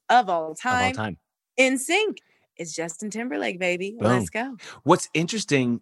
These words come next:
Speaker 2: about you talking about the, the album sales that he had after leaving N sync or after N sync kind of, uh, uh, ended, when you, if you talk to Lance Bass, like, the
Speaker 1: Mm-hmm.
Speaker 2: breakdown of how they ended up with hardly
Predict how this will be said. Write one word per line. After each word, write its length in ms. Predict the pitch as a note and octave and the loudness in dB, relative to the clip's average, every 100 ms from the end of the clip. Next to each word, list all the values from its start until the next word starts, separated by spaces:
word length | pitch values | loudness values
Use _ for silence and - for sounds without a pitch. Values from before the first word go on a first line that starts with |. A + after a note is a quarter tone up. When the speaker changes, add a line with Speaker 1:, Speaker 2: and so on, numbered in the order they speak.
| - | 0
Speaker 2:
about 360 | A2 G#2+ G#2+ | 2 2 2
you 120 | A2 G#2+ | -2 -4
talking 320 | G#2+ A2 B2 | -4 -2 -2
about 320 | G#2 F#2 - | 0 -2 -4
the, 200 | F2+ E2+ - | -6 -6 -6
the 180 | G2+ | -4
album 280 | A2 G#2+ A2 | 0 0 0
sales 400 | G2 G2+ G2+ F#2 | 0 2 2 0
that 160 | F#2+ F2 | -4 -4
he 140 | G2 | -4
had 240 | G2 F#2 E2 - | -2 -2 -4 0
after 680 | G2 G2 - - F2+ E2+ - _ _ _ _ _ | 0 0 -6 -4 -2 -4 -8 _ _ _ _ _
leaving 440 | G#2 A2+ B2 A2+ F#2+ | -2 0 4 2 0
N 220 | F#2 F2+ | -2 -2
sync 260 | - E2+ E2+ | -2 -4 0
or 80 | |
after 300 | F#2 F#2+ F#2+ | -2 0 -2
N 160 | - F#2 | -2 -4
sync 160 | F#2+ E2 | -4 -4
kind 160 | F#2+ | -2
of, 140 | F2 - - | -4 -6 -8
uh, 300 | F2+ E2 D#2+ - | -4 -2 -2 -4
uh, 360 | D#2+ D#2 D2 C#2 - | -4 -4 -4 -6 0
ended, 520 | G2+ C#3+ G2+ E2 E2 _ - - - - _ _ _ _ _ _ _ - | 4 4 4 -2 -6 _ -20 -20 -20 -20 _ _ _ _ _ _ _ -12
when 240 | G#2 A#2 G#2+ | -2 2 6
you, 160 | C3+ - | 4 2
if 220 | G#2 - | -4 -2
you 80 | E3+ | 0
talk 220 | G3 F3 | 4 2
to 80 | - | 2
Lance 320 | F#2 G#2+ B2+ | -2 0 0
Bass, 580 | - F#2 G2 B2 - - - | 0 0 0 -2 -6 -10 -4
like, 260 | F#2+ F#2 | -4 -2
the 60 | - | -6
Speaker 1:
Mm-hmm. 80 | F2+ | -2
Speaker 2:
breakdown 680 | F#2 F#2 A#2+ - C3 C3 C3+ | -2 0 0 2 4 4 0
of 140 | - - | -4 -6
how 280 | - A#2 | 2 4
they 220 | A#2 A2+ G#2+ | 4 2 0
ended 300 | A2+ A2 A2+ | -2 2 2
up 160 | A2 | 0
with 180 | F#2+ G2 | -2 -4
hardly 800 | - - A2+ A2 G#2+ A2 G#2+ G#2 | -4 0 2 2 -2 -4 -4 -6